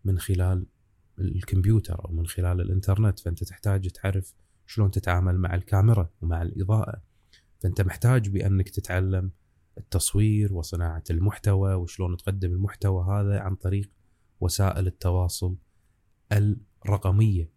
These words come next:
وليست الفعلية. فهذه المهارات وهذه الأدوات وهذه الوظائف الجديدة راح تكون من الطرفين، طرف يعلم وطرف يتعلم، وطرف يقدم الخدمة وطرف ياخذ الخدمة.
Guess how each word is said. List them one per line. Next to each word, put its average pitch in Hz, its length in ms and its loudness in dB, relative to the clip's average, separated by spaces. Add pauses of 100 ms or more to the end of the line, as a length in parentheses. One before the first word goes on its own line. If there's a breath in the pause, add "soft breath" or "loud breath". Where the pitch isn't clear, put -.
(280)
وليست 90 500 2
الفعلية. 85 640 -4 (580 soft breath)
فهذه 131 480 4
المهارات 90 760 2
وهذه 101 540 2
الأدوات 85 680 -2
وهذه 101 420 0
الوظائف 101 560 -2
الجديدة 90 580 -2 (760)
راح 95 140 -6
تكون 101 340 0
من 90 80 2
الطرفين، 87 560 -2
طرف 98 480 -4 (200)
يعلم 101 540 2
وطرف 90 420 -4
يتعلم، 107 640 0 (640 soft breath)
وطرف 101 520 2
يقدم 107 480 0
الخدمة 101 420 0
وطرف 92 500 -4
ياخذ 107 340 2
الخدمة. 104 500 0